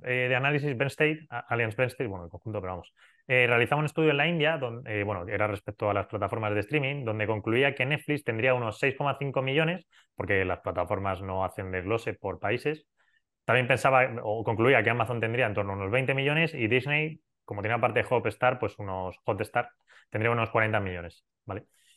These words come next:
Sí que decía que, eh, Netflix, pues, estaba creciendo a menor ritmo y que esto se debía principalmente a que solo tenía un doce por ciento de, de cuota en contenido local.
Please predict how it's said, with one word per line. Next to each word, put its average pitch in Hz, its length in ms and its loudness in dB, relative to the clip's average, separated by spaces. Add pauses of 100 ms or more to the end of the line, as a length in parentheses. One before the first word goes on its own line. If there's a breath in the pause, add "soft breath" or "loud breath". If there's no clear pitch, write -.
(160 soft breath)
Sí - 160 0
que 156 60 6
decía 151 320 4
que, 127 560 2
eh, - 20 0
Netflix, 123 400 -2
pues, 107 160 0
estaba 120 220 4
creciendo 120 300 0
a 95 40 -4
menor 101 260 -2
ritmo 160 440 2
y 151 160 0
que 131 100 0
esto 120 240 -2
se 117 140 -2
debía 117 420 2
principalmente 110 760 -4
a 123 220 -2
que 120 340 0
solo 120 360 0
tenía 117 160 -2
un 117 80 -2
doce 113 180 -2
por 107 140 -2
ciento 117 320 -4
de, 117 240 -4
de 107 300 -6 (160)
cuota 120 360 2
en 113 120 -4
contenido 95 420 -4
local. 85 260 -12